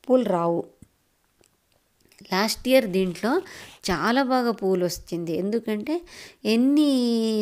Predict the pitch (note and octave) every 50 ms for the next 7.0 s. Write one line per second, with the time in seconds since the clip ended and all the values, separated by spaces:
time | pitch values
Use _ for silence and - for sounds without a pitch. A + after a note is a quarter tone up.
0 | G#3 G3+ G3 G3 F#3+ F#3 F#3+ F#3+ A3+ B3 A#3+ A#3+ A#3 A3+ G#3 F#3 - - F#3 F3
1 | E3+ E3+ E3+ E3+ E3 E3+ F#3 F#3 F#3+ G3 G3+ - F#3 E3+ - - - - E3+ D#3
2 | - - - - - - - _ - A3+ A#3+ C4+ C#4 - - - _ - - G3+
3 | G#3 G#3 G#3 G3+ G3+ G3+ G3+ F3+ F#3+ F3+ F#3+ G3+ G#3 A3+ C4+ C#4+ F4 F4 D#4+ D4+
4 | C#4+ - - A3 G#3 G3+ A3+ A#3+ A#3+ - A#3+ A#3 A#3 A#3+ B3 - C#4 - - A3+
5 | G3+ G3+ G3+ - G3 F3+ E3+ F3 F3+ F3 G3+ - F#3+ F3+ F3+ - A#3 A#3 A3+ -
6 | A3+ G3+ G3+ G#3 G#3 G3 F#3 F3+ F#3+ F#3+ F#3+ G3 F#3+ F#3 F#3+ F#3+ - - D4 E4+